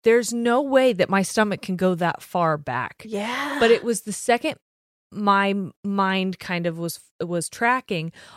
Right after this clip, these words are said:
Speaker 1: I started sucking in, sucking in, sucking in,
Speaker 2: <gasps>
Speaker 1: sucking in, and getting smaller. And then I was finding it really hard to breathe
Speaker 2: Yeah.
Speaker 1: because my fucking stomach was, like,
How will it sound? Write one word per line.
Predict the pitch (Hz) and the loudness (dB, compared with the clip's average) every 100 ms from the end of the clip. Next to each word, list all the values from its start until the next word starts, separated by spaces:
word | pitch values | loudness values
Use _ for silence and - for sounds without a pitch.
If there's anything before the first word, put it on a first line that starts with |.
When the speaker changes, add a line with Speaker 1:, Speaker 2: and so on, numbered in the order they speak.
| - | -6
Speaker 1:
I | 190 | -4
started | 220 254 233 190 | -2 0 0 -2
sucking | - 202 226 202 | -4 -6 -4 -4
in, | 190 180 | -4 -4
sucking | 185 202 185 | -6 -6 -6
in, | 180 | -6
sucking | - 185 202 180 | -6 -6 -6 -6
in, | 180 | -6
Speaker 2:
<gasps> | |
Speaker 1:
sucking | 180 170 175 | -8 -8 -8
in, | 170 165 | -6 -6
and | 170 | -6
getting | 175 165 | -6 -8
smaller. | - 170 151 160 196 254 - - - - _ _ _ - | -10 -8 -4 -4 -4 -6 -10 -20 -20 -20 _ _ _ -2
And | 240 226 | 0 2
then | 240 | 4
I | 233 | 4
was | 254 - | 2 2
finding | 247 302 403 | 2 2 0
it | - | 0
really | 226 214 | 2 2
hard | - 202 185 | 0 0 0
to | 180 | -4
breathe | 151 240 277 - - | -4 -4 -4 -6 -8
Speaker 2:
Yeah. | 220 170 | -4 0
Speaker 1:
because | 254 202 | 0 2
my | 233 | -2
fucking | - - - 294 226 | -2 -2 -2 -2 -6
stomach | - - 311 254 - 185 | -4 0 2 0 -4 -2
was, | 180 165 | -2 0
like, | 180 180 | -2 -2